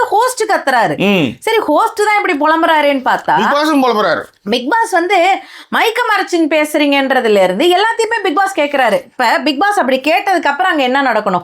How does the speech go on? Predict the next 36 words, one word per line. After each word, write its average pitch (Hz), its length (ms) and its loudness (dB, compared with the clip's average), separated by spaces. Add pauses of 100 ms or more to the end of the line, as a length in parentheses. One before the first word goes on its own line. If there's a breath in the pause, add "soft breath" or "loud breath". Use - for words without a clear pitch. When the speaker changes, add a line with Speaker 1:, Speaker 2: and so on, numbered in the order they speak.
(120)
Speaker 2:
திரும்பவும் 285 420 2
பேசுறாங்க. 220 400 0
அதுல 208 380 0
என்ன 240 200 0
அவங்க 214 500 0
புரிஞ்சுட்டாங்கன்னா, 220 460 2
இன்னும் 214 240 2
நம்ம 220 140 0
கிட்ட 202 160 0
நிறைய 202 240 0
எதிர்பார்க்கறாரு 214 600 0
போல 196 140 2
இருக்குன்னு 240 420 -4
Speaker 1:
அதே. - 20 -2
Speaker 2:
பேசினா 185 320 -6 (680)
நீ 208 200 0
என்ன 202 220 0
பண்ணுவீங்க? 180 280 -2 (300 loud breath)
அதனாலதான் 190 220 0
நான் 226 180 0
என்ன 185 140 -2
சொல்றேன்னா, 160 280 -2
அவங்களுக்கு 170 420 -2
இது 123 120 -6
எல்லாமே 262 680 0
தெரியும். 202 420 0 (120)
Speaker 1:
அதேதான். 160 440 0 (180 loud breath)
Speaker 2:
அதை 156 240 0
எப்படி 170 300 0
மடமாத்தணுன்றதும் 220 1040 0
தெரியும். 185 420 0 (560 loud breath)
அதனாலதான் 208 440 0
அவர் 220 180 0
நேத்து 180 220 -2
Bigg 165 180 0
Boss 208 140 2